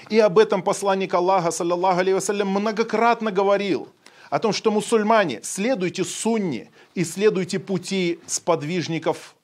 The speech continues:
пророка Мухаммада, саллаллаху алейхи вассалям. Почему их? Потому что Аллах избрал их для того, чтобы они стали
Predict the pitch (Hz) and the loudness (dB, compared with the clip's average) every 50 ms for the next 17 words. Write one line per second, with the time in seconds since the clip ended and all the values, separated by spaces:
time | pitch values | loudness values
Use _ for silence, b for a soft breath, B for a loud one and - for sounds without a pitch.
0 | _ _ - 156 160 165 170 160 165 165 151 147 - - 180 170 160 151 147 143 | _ _ 0 2 4 4 4 2 2 0 -4 -2 -4 -4 -2 -2 -2 -2 -2 -4
1 | - 151 151 156 165 165 160 151 147 - 202 190 147 - B B B B 226 226 | -4 -4 -2 -2 0 0 0 0 -2 -2 0 -2 -2 -2 B B B B -6 -4
2 | 226 - 247 240 240 247 240 - - 226 262 247 - - - - - _ b b | -2 -2 0 2 2 0 0 0 0 2 2 2 0 -2 -10 -12 -16 _ b b
3 | b b b b 160 - 190 190 185 - - - - 160 170 185 156 - - 180 | b b b b -4 -2 0 -2 -2 -2 -4 -2 -2 0 0 0 0 -2 -4 -6
4 | 139 127 127 123 175 170 175 185 190 190 190 - 196 208 156 143 156 165 165 180 | -6 -6 -8 -4 0 2 4 4 4 2 0 -2 -2 -2 -2 -2 -2 -2 0 0
5 | 175 175 160 - - 180 147 165 - 160 156 165 165 151 - - - 165 160 160 | 0 0 -2 -2 -4 -2 -2 -2 -2 -2 -4 -4 -4 -8 -8 -4 0 2 2 4
6 | 156 160 160 160 160 | 2 2 0 -2 -6